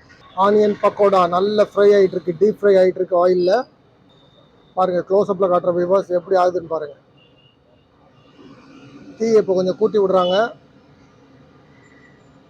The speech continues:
ஆனியன் பக்கோடா ரெடி ஆயிட்டு இருக்கு. இப்போ இந்த காலிஃப்ளவர் பக்கோடாக்கு உண்டான காலிஃப்ளவர் வெட்டி வச்சதை நல்லா திருப்பி ஒரு தடவை வாஷ் பண்றாங்க. ஆனியன் பக்கோடா நல்லா ஃப்ரை ஆகி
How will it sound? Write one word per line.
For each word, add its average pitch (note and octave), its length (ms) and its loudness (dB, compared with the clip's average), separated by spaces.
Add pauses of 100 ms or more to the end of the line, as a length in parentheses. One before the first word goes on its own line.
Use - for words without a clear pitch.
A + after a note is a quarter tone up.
(760)
ஆனியன் G3+ 340 0 (100)
பக்கோடா F#3 400 0 (200)
ரெடி F3+ 200 2
ஆயிட்டு D#3 200 -4
இருக்கு. - 180 -16 (580)
இப்போ G#3 180 -8
இந்த G3+ 200 -2
காலிஃப்ளவர் A3+ 680 2
பக்கோடாக்கு G#3 480 0
உண்டான G3 320 0
காலிஃப்ளவர் G3+ 460 0
வெட்டி F#3+ 180 -4
வச்சதை F#3+ 300 -6 (100)
நல்லா G#3+ 320 -2 (140)
திருப்பி G#3+ 280 -4
ஒரு F#3+ 80 0
தடவை G#3 300 4
வாஷ் F#3 240 -4
பண்றாங்க. F3 380 -8 (1900)
ஆனியன் G3+ 320 -2
பக்கோடா F#3+ 320 -2 (100)
நல்லா G3 320 -2
ஃப்ரை G3 180 -2 (120)
ஆகி G3 120 4